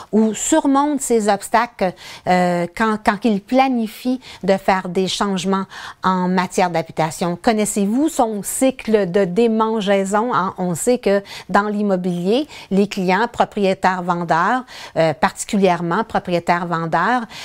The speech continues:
ils ont des cycles de démangeaison. Est-ce que vous le connaissez dans le temps ?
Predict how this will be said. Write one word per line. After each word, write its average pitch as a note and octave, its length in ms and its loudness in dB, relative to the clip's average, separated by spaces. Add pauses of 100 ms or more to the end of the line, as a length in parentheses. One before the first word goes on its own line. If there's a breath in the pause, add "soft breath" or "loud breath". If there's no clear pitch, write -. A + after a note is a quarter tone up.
(120)
ils F#3 120 2
ont F#3+ 120 0
des F#3 180 0
cycles C#4 480 -2
de F#3 80 0
démangeaison. F3 800 0 (100)
Est-ce G3+ 180 -2
que C#4 100 2
vous C4 220 2
le A#3+ 180 2
connaissez F#3+ 640 -2
dans G3 300 0
le F#3+ 160 4
temps ? B3 300 -4